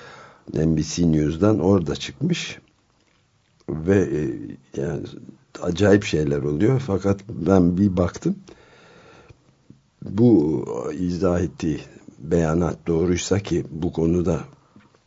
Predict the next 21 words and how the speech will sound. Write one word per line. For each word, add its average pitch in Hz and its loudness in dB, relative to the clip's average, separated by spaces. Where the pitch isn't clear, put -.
doğru 85 -2
de-, 85 -2
de-, 71 -2
dese 101 2
de 104 2
Beyaz 95 2
Ev'den, 90 0
Beyaz 82 -4
Saray 76 -6
diyorlar 80 -2
ya, 78 -2
Beyaz 85 0
Ev'den 92 2
doğrulama 101 4
da 104 6
gelmiş. 90 2
"Evet, 90 2
bu 98 0
belgeler 85 4
doğrudur." 92 0
diye. - -12